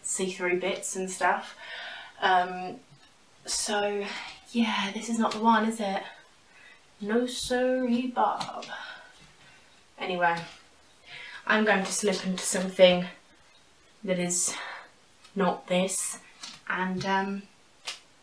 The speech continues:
regroup. So guys, that is that. That is everything I bought at the charity shop and one eBay thing this week. Let me know in the comments if you have found any secondhand bargains recently.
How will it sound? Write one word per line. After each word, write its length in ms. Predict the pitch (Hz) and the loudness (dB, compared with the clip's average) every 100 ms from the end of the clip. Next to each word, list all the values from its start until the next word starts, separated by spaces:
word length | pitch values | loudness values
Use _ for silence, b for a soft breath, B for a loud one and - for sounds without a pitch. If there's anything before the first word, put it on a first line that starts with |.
| 240 | 0
regroup. 580 | 233 233 233 254 226 - - B B B - | 4 4 4 0 0 -4 -12 B B B 4
So 180 | 285 320 | 8 8
guys, 240 | 262 320 320 - 208 | 8 4 0 -10 4
that 340 | 247 - - - | 6 6 2 0
is 240 | 254 277 214 | 0 0 4
that. 320 | 254 311 254 | 8 8 8
That 200 | 254 220 | 2 2
is 80 | - | 2
everything 420 | 277 285 240 220 | 2 2 0 0
I 140 | 185 185 | 0 -2
bought 400 | 269 254 247 - | 6 8 8 4
at 160 | - 202 | -2 -2
the 80 | |
charity 420 | 202 233 226 214 202 | -2 0 0 0 -2
shop 300 | 233 240 - - 226 | 0 0 -2 -4 0
and 280 | 220 208 | 2 2
one 300 | 202 208 202 - | 2 2 0 -4
eBay 400 | 220 202 185 202 | -2 0 -2 -2
thing 340 | 190 202 240 - _ | -2 0 -2 -6 _
this 320 | 208 202 - - | -4 -4 0 6
week. 420 | 220 311 - - B B B B B - | 6 6 2 -8 B B B B B -2
Let 180 | 254 254 | 2 4
me 100 | 262 | 8
know 240 | 240 226 220 | 10 10 8
in 140 | 214 | 6
the 80 | 208 | 6
comments 680 | - 220 190 214 254 - - | 8 8 10 8 4 0 0
if 360 | 214 208 - - - - | 2 2 0 -10 -14 -8
you 160 | 226 220 | -4 -2
have 200 | 208 202 | -2 -4
found 440 | - 185 180 175 | -2 -2 -2 -2
any 440 | 175 175 170 165 - - | -2 -2 -4 -6 -8 -8
secondhand 760 | - 185 185 185 170 170 170 | -6 -4 -2 -2 2 2 6
bargains 560 | 180 170 170 165 170 - | 10 10 8 2 0 -2
recently. 580 | 170 - - 175 185 | -2 -2 -2 -2 -2